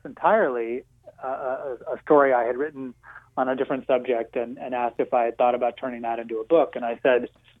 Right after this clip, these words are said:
"No, but I have this other project that I've been working on. Would you," you know, and I described it to them and, and, uh, asked if they were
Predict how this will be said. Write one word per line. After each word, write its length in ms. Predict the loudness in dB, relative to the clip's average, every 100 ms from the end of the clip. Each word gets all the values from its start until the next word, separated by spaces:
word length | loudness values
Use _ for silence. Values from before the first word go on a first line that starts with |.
| 2
"No, 320 | 4 6 4
but 120 | 0
I 120 | 0
have 160 | -2 -4
this 100 | -8
other 180 | -6 -6
project 460 | -6 -8 -8 -12 -14
that 100 | -14
I've 140 | -12
been 100 | -12
working 300 | -14 -14 -16
on. 120 | -16 -14
Would 120 | -14 -6
you," 240 | -6 -6 _ _ _ _ -18
you 80 | -16
know, 80 |
and 80 | -12
I 120 | -12
described 480 | -10 -8 2 2 2
it 80 | -6
to 80 | -8
them 300 | -4 -4 -6
and, 180 | -12 -16 -20
and, 120 | -20 _ -12
uh, 540 | -10 -10 -12 -10 -8
asked 100 | -8
if 120 | -8 -2
they 100 | 0
were 320 | 2 0 -2